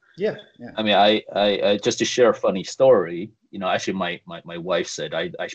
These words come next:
Speaker 2: probably shouldn't share this 'cause it's kind of embarrassing, but I'll share it <laughs> anyway. <laughs> Yeah. Uh, and one of the most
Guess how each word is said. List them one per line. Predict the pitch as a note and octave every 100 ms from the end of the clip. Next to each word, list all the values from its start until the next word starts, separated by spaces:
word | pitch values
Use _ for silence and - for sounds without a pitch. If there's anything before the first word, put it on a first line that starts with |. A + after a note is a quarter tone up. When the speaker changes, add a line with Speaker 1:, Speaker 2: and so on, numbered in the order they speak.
| -
Speaker 2:
probably | G2 F2+ F2
shouldn't | - E2
share | - - F2+ F2+
this | F#2+ F#2 -
'cause | D#2+
it's | -
kind | - F#2
of | E2
embarrassing, | D2 - E2 - - - D3 -
but | D#3+
I'll | G#3
share | - A3 A#3+
it | -
<laughs> | -
anyway. | - G#3+ - B3 - B3 - - - - - - - - - - _ _ _ - _ -
<laughs> | B3 B2+ - _ - _ _ - A4 F4+ - C#4+ - A#4 B3
Yeah. | - - - G3+ - - - -
Uh, | F3 - - _ _ _ -
and | F3 F3+ - - - _ -
one | G3 E4
of | D#4+
the | B3
most | F#3+ F#3+ -